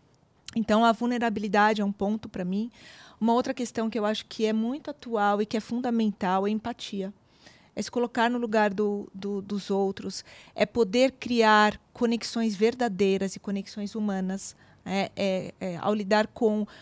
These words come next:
com o cliente, com o seu time, entender que tem uma pessoa por trás ali, que tem necessidades, que tem medos como você, que tem vulnerabilidades como você.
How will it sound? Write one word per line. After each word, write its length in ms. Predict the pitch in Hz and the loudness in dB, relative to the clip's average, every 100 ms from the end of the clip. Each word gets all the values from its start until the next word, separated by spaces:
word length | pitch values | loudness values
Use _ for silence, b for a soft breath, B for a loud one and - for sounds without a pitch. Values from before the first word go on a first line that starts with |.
| B _ | B _
com 120 | - 285 | 0 0
o 60 | |
cliente, 460 | 285 247 240 240 233 | 0 0 0 0 0
com 140 | 233 | 0
o 40 | 240 | 2
seu 240 | 262 240 | 2 0
time, 640 | - - 226 254 233 190 B B - | -2 -4 0 2 2 0 B B -6
entender 280 | 220 262 294 | -4 -2 -4
que 60 | |
tem 120 | 359 | -4
uma 120 | 330 320 | -4 -4
pessoa 380 | 330 - 392 | -8 -8 -10
por 180 | - 262 | -8 -10
trás 340 | - 180 156 170 | -4 -2 -2 -2
ali, 220 | 156 160 | -6 -10
que 120 | - | -4
tem 140 | - | -2
necessidades, 840 | 403 330 254 - 202 170 156 - - | -2 -4 -6 -4 -2 -2 -2 -6 -10
que 140 | 254 | -6
tem 240 | - 359 | -2 -2
medos 300 | 339 285 311 | 2 0 0
como 260 | - 208 196 | 0 2 2
você, 440 | 180 170 165 165 B B B | 0 -2 -4 -6 B B B
que 100 | 262 | -2
tem 220 | - 427 | 0 0
vulnerabilidades 880 | 392 302 254 208 202 185 180 180 202 | 0 0 -2 0 -2 0 2 2 -2
como 240 | - 180 | -8 -8
você. 460 | 175 175 - - | -6 -8 -10 -12